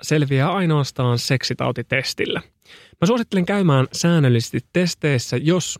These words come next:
se kumppani vaihtuu. Ja nyt päästään se itse kysymykseen tämän lyhyen ja intohimokkaan seksitautikertauksen jälkeen.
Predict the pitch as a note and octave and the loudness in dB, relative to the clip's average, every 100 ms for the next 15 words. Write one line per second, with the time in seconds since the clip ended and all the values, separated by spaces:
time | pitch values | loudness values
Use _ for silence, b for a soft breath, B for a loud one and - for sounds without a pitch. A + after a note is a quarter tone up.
0 | - - - B2 A#2 - B2+ A2 _ - | -10 -6 0 0 0 -4 -6 -6 _ -8
1 | C3 B2+ - - - - _ _ _ b | -4 -4 -6 -8 -6 -6 _ _ _ b
2 | b b b b b - C3+ - F3 G3 | b b b b b 0 2 2 4 2
3 | B3 - - _ _ _ C3+ C3 C#3 B2 | 2 -6 -16 _ _ _ -4 -2 0 0
4 | C#3+ - C3+ - F3 E3 B2+ - C3 A#2 | 0 -2 -2 2 4 4 4 2 2 2
5 | A2+ B2+ A#2+ A#2+ A#2+ D3+ F3+ G#3 G#3 G3 | 2 2 2 4 4 4 4 4 2 2
6 | F3+ E3+ D3+ C#3+ - C#3 C3 D#3 D3+ C3+ | 2 4 4 2 0 0 2 0 -2 -2
7 | B2 B2 - C3 B2 - B2+ - B2 A#2+ | -2 0 0 2 0 -2 -6 -6 -6 0
8 | C3+ B2 C3 - - - F3+ | 0 0 -2 -6 -6 -4 -4